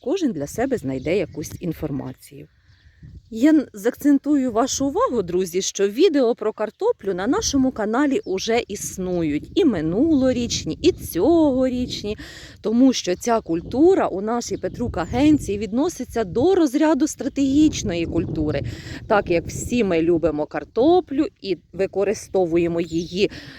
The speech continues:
для приготування страв для наших робітників. Я думаю, що,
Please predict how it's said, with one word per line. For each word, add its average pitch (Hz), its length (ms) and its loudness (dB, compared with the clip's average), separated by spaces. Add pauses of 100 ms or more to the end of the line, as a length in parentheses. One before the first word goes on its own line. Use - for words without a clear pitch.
(100)
для 185 280 2
приготування 180 760 -2
страв 277 560 0
для 160 200 -2
наших 190 460 -2
робітників. 185 840 -4 (480)
Я 254 420 2 (220)
думаю, 170 520 0
що, - 520 0